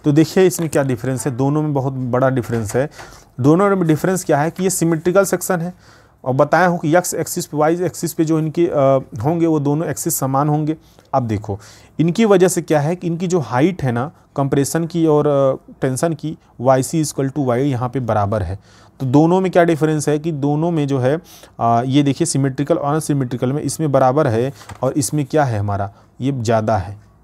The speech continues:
ये वाली हाइट ज़्यादा है वाईसी वाईटी से। ठीक है,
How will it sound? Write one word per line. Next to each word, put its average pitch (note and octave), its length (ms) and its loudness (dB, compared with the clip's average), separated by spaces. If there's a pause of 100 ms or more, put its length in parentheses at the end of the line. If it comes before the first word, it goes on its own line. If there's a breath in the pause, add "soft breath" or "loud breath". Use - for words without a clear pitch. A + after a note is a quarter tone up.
ये C#3 100 2
वाली D#3 220 4
हाइट C3+ 220 0
ज़्यादा B2 280 0
है C3+ 80 0
वाईसी A#2+ 380 -4
वाईटी G#2+ 340 -6
से। - 200 -14 (300 soft breath)
ठीक E3 140 4
है, D3+ 100 -2